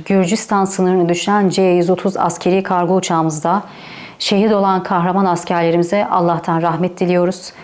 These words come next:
Acımız gerçekten çok büyük. Milletimizin ve kederli ailelerinin, ailelerinin başı sağ olsun. Onların aziz hatırası önünde saygıyla eğiliyoruz.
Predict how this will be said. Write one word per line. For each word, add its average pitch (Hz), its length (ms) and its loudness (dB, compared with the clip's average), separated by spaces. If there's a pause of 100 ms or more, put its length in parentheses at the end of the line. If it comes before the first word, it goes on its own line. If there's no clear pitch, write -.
(180)
Acımız 170 300 0
gerçekten 175 520 -2
çok - 280 -6
büyük. 175 300 -2 (480)
Milletimizin 202 680 2
ve 208 80 0
kederli 190 480 0
ailelerinin, 185 720 2 (100)
ailelerinin 175 580 0
başı 175 220 -4
sağ 180 280 0
olsun. 185 480 0 (580)
Onların 226 360 4
aziz 214 360 0
hatırası 190 520 0
önünde 185 460 2
saygıyla 175 520 0
eğiliyoruz. 170 760 0